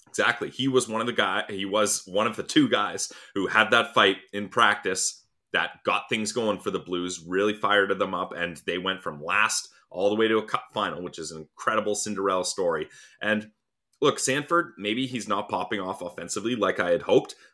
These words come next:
We saw he was just two years removed from sixteen goal season, but he's been a, an effective guy. He's been healthy. Pretty much, he's played a lot of the games, right? He's been able to move up and down the lineup.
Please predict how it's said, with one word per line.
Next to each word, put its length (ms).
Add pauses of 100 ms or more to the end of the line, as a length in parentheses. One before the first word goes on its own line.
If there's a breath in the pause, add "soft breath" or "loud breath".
We 80
saw 420 (120)
he 140
was 100
just 260
two 140
years 300
removed 280
from 160
sixteen 460
goal 220
season, 440 (280 soft breath)
but 200 (500 soft breath)
he's 120
been 200
a, 140
an 240
effective 480
guy. 460
He's 120
been 180
healthy. 520 (460)
Pretty 160
much, 220
he's 140
played 340
a 40
lot 200
of 60
the 80
games, 420
right? 200
He's 140
been 140
able 200
to 60
move 260
up 180
and 100
down 240
the 60
lineup. 340